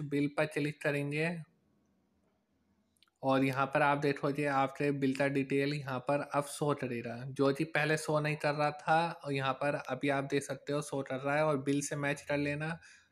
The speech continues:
अपना नाम मैच कर लेना और उसके बाद कंटिन्यू पर आगे कर देना, ठीक है। तो दोस्तों इस तरह से आप यहाँ पर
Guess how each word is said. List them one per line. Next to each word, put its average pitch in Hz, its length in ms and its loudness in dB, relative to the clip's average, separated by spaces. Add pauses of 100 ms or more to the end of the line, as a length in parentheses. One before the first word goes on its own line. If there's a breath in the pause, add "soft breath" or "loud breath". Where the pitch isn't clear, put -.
(160)
अपना 139 340 0
नाम 135 360 2
मैच 147 300 0
कर 143 180 -2
लेना 143 320 -2
और 147 100 0
उसके 139 260 -2
बाद 135 240 0
कंटिन्यू 127 440 -4
पर 135 140 -4
आगे 131 240 0
कर 120 180 -8
देना, 123 300 -16
ठीक 147 220 -4
है। 156 160 0 (920 soft breath)
तो 151 100 2
दोस्तों 160 400 4
इस 160 240 0
तरह 156 220 4
से 156 180 0
आप 143 680 4
यहाँ 135 360 -2
पर 139 580 2